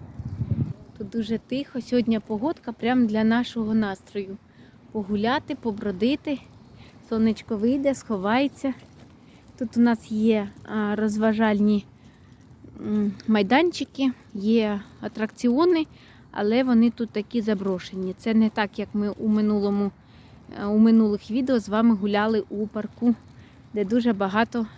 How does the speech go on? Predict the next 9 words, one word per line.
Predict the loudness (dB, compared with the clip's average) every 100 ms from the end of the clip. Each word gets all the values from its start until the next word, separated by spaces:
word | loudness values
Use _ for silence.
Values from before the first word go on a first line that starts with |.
| -10
яскравої | -8 -8 -4 -2 0 0
природи. | -2 -4 -4 -4 -6 -6
Тут | -6 -8 -8
її | -4 0 2 0 -8 -20 -20 -20 -20 -20 -20 -18
трішечки | -4 -2 -2 -4 -8 -10
поменше, | -6 -4 -4 -6 -8 -12 -14 -8
але | -4 -2 -2
все | -2 0
одно. | 2 2 -2 -6